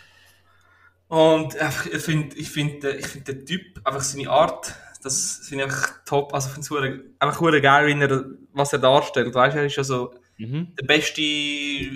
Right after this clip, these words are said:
Speaker 1: Anwalt, was Rechtsstreit angeht, von New York. Und er sieht, er sieht so, die Frisur ist perfekt, er ist immer perfekt rasiert, hat krasse Anzüge an und, und, und. Hat im,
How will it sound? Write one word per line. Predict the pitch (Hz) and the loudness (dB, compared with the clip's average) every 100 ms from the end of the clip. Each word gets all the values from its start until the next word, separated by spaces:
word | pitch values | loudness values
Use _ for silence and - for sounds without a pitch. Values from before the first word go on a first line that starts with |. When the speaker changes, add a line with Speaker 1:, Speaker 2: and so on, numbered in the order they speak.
| - | -2
Speaker 1:
Anwalt, | - 139 151 147 151 143 - - - - - - - - - | 4 6 6 4 4 -4 -10 -10 -10 -10 -12 -14 -16 -18 -6
was | 139 147 | -4 6
Rechtsstreit | 143 143 - - 139 - | 6 6 -4 -10 -8 2
angeht, | 139 143 135 | 2 2 -2
von | - 135 131 | -4 -10 -6
New | |
York. | 131 131 180 180 - _ _ _ _ _ _ _ _ _ _ _ _ _ _ | -4 2 2 0 -10 _ _ _ _ _ _ _ _ _ _ _ _ _ _
Und | 147 147 147 | -4 -4 -2
er | 151 - - 160 156 | -4 -4 0 0 2
sieht, | - 156 143 | 4 4 4
er | - | -8
sieht | 139 170 165 | -6 -6 -4
so, | 156 - _ _ _ | -6 -8 _ _ _
die | 151 | -10
Frisur | 151 135 156 165 | -10 -10 -4 -4
ist | - | -4
perfekt, | - 143 143 - - | -6 -2 -2 -4 -12
er | - | -16
ist | - | -6
immer | 160 | -4
perfekt | 160 147 143 143 | -2 0 0 -2
rasiert, | 135 123 139 - | -8 -6 -8 -6
hat | 123 _ _ _ _ | -12 _ _ _ _
krasse | - 160 - 143 | -4 -2 -2 0
Anzüge | 135 143 - 147 131 | 2 2 -2 -4 0
an | 131 131 127 | 2 4 2
und, | 135 143 135 | -2 -6 -6
und, | 131 | -4
und. | 165 190 - - - - _ _ _ _ _ | -2 -2 -6 -18 -20 -20 _ _ _ _ _
Hat | 143 147 143 - - - - | 0 0 -2 -10 -14 -20 -6
im, | 156 156 | -2 -2